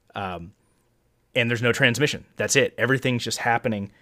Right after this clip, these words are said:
with this fluid coupling and this crazy torque converter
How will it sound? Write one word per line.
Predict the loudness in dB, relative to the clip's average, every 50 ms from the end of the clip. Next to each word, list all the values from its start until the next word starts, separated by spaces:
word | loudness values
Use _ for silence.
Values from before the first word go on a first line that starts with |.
| _ _ _ _ _ _ _ _ _ _
with | -8 -8 -8 -6 -6
this | -6 -6 -6 -6
fluid | -8 -4 -2 -2 -2 -2 -4 -2
coupling | -2 -2 -2 0 0 -2 -2 -2 -2
and | -4
this | -4 -4 -4
crazy | 0 0 0 0 0 -4 -6
torque | -6 -4 -4 -4 -4
converter | -6 -6 -6 -4 -4 -4 -4 -4 -6 -6